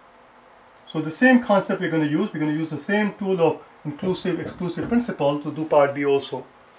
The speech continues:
C O D is equal to probability of C plus the probability of D minus the probability of C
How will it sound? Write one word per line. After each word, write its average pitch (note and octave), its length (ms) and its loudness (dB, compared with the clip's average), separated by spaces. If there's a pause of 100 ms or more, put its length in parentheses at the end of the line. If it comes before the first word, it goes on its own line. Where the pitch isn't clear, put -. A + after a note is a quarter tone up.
(320)
C F3+ 460 -8
O G#3 200 2
D D3 380 -2
is D3+ 260 -6
equal D#3 280 -6
to B2+ 220 -6
probability C#3+ 400 0
of A#2+ 100 -6
C A#3+ 360 -2 (360)
plus F3+ 200 -2
the - 80 -16
probability C#3 400 -2
of A#2 120 -6
D A#3 300 -2 (320)
minus F3 420 0
the - 80 -14
probability D#3+ 420 -2
of C3+ 100 -6
C D#3 380 -6